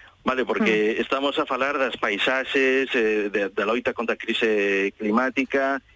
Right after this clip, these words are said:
Speaker 1: de un equilibrio ecolóxico en todas partes. Eh, se non protexemos as aves, se non somos, somos quen de protexer as aves, vai ser moi difícil que sexamos capaces de protexernos nós.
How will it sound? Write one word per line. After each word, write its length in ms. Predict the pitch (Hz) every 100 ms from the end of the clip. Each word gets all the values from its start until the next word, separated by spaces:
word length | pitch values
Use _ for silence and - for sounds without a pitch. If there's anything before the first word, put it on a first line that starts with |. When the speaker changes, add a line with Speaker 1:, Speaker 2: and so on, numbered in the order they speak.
| _ -
Speaker 1:
de 80 | 120
un 100 | 143
equilibrio 400 | - 107 127 123
ecolóxico 500 | 110 120 120 123 104
en 160 | 98 98
todas 400 | 139 135 107 -
partes. 480 | 123 123 - 131 131 - - - -
Eh, 960 | - 107 107 104 101 101 98 98 98 95 -
se 80 | - 117
non 100 | 156
protexemos 640 | 160 139 127 135 127 120
as 140 | 117 127
aves, 160 | 135
se 80 | 120
non 80 | 131 135
somos, 320 | 135 117 110 -
somos 220 | 120 107
quen 320 | - 120 95 -
de 60 | 107
protexer 400 | 104 101 - 113
as 140 | 104 120
aves, 240 | 127 - - -
vai 160 | 113 110
ser 80 | 120
moi 160 | 117
difícil 380 | 104 117 117 104
que 80 | 98
sexamos 400 | - 104 110 101
capaces 400 | - 101 101 104 87
de 80 | 92
protexernos 640 | 95 87 98 101 101 87 - - -
nós. 220 | - 92